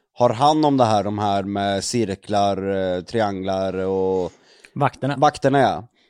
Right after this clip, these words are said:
Speaker 1: Eh, visar de sitt ansikte, då är det ett skott i pannan direkt, för att
Speaker 2: Ja.
Speaker 1: de får inte visa sin identitet. Det är också en del utav grejen. Och redan här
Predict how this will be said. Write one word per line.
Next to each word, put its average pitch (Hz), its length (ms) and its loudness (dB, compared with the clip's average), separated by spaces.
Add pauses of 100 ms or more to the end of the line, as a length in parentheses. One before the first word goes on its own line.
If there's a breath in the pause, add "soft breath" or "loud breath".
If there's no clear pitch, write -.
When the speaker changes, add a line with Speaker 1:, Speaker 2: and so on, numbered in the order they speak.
(180)
Speaker 1:
Eh, 117 220 6
visar 135 500 0
de 127 200 4
sitt - 180 -2
ansikte, 113 560 -2
då 135 160 4
är 120 60 6
det 113 60 -2
ett 107 60 -4
skott - 340 -4
i 113 60 -2
pannan 104 420 -2
direkt, 113 420 -2
för 113 80 -2
att 107 60 0
Speaker 2:
Ja. - 40 -4
Speaker 1:
de 110 160 -4
får 110 160 -4
inte 104 240 -6
visa 98 640 -4
sin 104 260 -8
identitet. 101 760 -4
Det 120 60 -2
är 110 40 0
också 107 220 -4
en 117 60 -2
del 95 220 -4
utav 95 160 -8
grejen. 90 420 -6 (260)
Och 165 140 4
redan 175 300 4
här 160 600 2